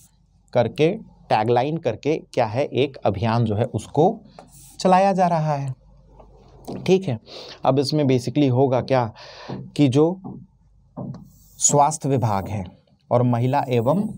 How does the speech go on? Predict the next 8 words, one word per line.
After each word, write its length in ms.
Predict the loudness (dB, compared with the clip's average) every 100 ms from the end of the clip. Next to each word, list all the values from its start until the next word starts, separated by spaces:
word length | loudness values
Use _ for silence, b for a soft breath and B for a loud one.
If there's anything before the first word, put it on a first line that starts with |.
| -16 -8 -6 0
बाल 320 | 4 4 2 -4 -8
विकास 580 | -10 -4 0 0 0 -4 -8 -2
विभाग 500 | -2 -2 -6 -8 -8
है, 180 | -12 -14 -20 -20 b b -6 -2
इसका 280 | -2 2 2
जो 140 | 2
अमला 400 | 0 2 4 2
है, 240 | 0 -10